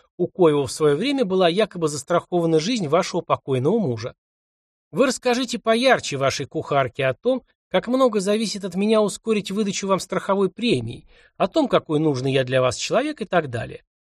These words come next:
Приготовьте хотя бы и самый скромный ужин, но непременно в несколько блюд, словом, с частой переменой тарелок, чтобы по возможности дольше и чаще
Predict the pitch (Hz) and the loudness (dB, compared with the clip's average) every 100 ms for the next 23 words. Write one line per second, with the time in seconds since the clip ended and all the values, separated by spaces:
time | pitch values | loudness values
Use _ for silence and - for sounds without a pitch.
0 | _ _ _ - 143 151 143 170 - - | _ _ _ -8 2 2 2 -2 -4 -6
1 | 147 165 143 147 - 156 151 - 175 170 | -2 0 0 -2 0 0 0 -4 0 0
2 | 185 269 262 123 135 143 - 165 247 262 | 2 0 -2 -2 0 -2 0 0 2 0
3 | 208 233 - 220 226 151 135 127 - _ | 0 -2 -2 -8 -6 -4 -4 -4 -8 _
4 | _ - - 269 240 - - - 220 - | _ -18 -2 2 2 0 -8 -2 -2 -2
5 | 190 202 202 196 190 220 254 240 117 - | -8 -4 0 2 2 2 2 2 -2 -8
6 | 143 135 151 147 151 190 156 - - 131 | -10 -8 0 2 2 0 0 -4 -10 0
7 | 156 120 131 110 - 254 - - | 2 2 -4 -4 -2 0 -2 -10